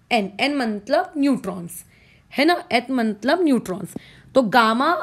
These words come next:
एक्स मतलब किस चीज़ को ये बता रहा है, ये एक्स इंडिकेट कर रहा है कि क्या चीज़ एमिट आउट हुई या क्या आपने उसमें रेडिएशन दिया।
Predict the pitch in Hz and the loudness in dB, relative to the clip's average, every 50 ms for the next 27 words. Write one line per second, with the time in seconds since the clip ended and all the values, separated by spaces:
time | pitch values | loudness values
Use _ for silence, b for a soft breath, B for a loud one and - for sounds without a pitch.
0 | - - - _ _ _ - - _ - 240 - - - - 302 294 - 320 311 | -6 -14 -20 _ _ _ -20 -8 _ 2 2 2 0 -2 -4 -4 -4 0 2 0
1 | 311 311 - 349 339 - 320 311 - - - 294 262 254 240 233 233 226 214 214 | 0 2 2 2 2 2 0 -2 -2 0 2 2 2 2 2 2 2 2 2 2
2 | 208 214 202 196 196 196 208 233 - - - 240 262 262 - - 294 277 254 269 | 2 2 2 2 2 2 2 0 0 0 0 0 0 0 -2 0 0 0 0 0
3 | 247 - 269 254 254 - - 233 202 190 202 196 190 196 233 302 349 B B B | -2 0 0 0 0 0 0 0 0 0 0 0 2 2 2 0 0 B B B
4 | B B B B B B B _ - 311 330 370 392 - - - _ _ _ - | B B B B B B B _ 4 6 6 6 6 2 -2 -14 _ _ _ 0
5 | 311 285 277 294 311 311 - 320 339 370 370 - - - - - - _ _ - | 2 2 2 2 0 -2 0 0 0 0 0 -2 -8 -16 -18 -20 -20 _ _ 0
6 | 247 254 269 311 311 - 294 269 262 220 180 214 240 247 262 277 269 269 294 285 | 0 0 0 0 2 2 2 2 2 0 -4 -4 -2 0 0 0 -2 0 0 0
7 | 277 269 262 - 247 269 269 - 285 294 269 254 226 233 240 240 240 - 262 240 | 0 0 -2 -4 -6 -8 -6 -4 -2 0 0 2 0 0 -2 -4 -2 -2 -2 -2
8 | 208 175 - - - | -2 -4 -6 -8 -12